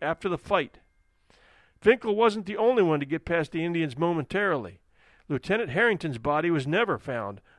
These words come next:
though a skeleton found years later and miles from Calhoun Hill might have been his. Corporal John Foley of C Company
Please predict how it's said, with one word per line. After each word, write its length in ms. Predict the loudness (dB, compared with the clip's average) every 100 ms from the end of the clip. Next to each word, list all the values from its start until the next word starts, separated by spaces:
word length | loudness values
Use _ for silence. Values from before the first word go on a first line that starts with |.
| -2
though 120 | 0
a 60 | 0
skeleton 540 | -2 -2 0 -2 -6
found 360 | -2 0 0 2
years 220 | 2 2
later 420 | 0 0 0 -4 _ -12
and 140 | -4
miles 380 | -2 0 0 -2
from 160 | -6 -10
Calhoun 480 | -4 0 2 2
Hill 340 | 2 0 0 -4
might 300 | -2 0 0
have 120 | -2
been 140 | -4 -2
his. 380 | -2 -4 -8 -20 _ _ _ _ _ _
Corporal 340 | 4 4 4 -2
John 360 | 2 2 2 0
Foley 380 | 2 2 2
of 120 | -2 -4
C 200 | -6 -4
Company 480 | -4 -4 -6 -10